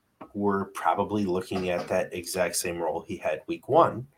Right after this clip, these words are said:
and you can't pay for that. We get one more week without Mostert, I think you absolutely go overweight and play J-, uh,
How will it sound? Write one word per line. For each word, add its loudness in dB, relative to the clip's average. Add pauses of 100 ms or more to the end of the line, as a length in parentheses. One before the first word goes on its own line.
(260)
and -4
you -8
can't -6
pay 2
for -4
that. -6 (480)
We -2
get 2
one 6
more 6
week 4
without 8
Mostert, -2 (280)
I -2
think -4
you -6
absolutely -4
go -4
overweight -4
and -20
play -10
J-, -12 (400)
uh, 0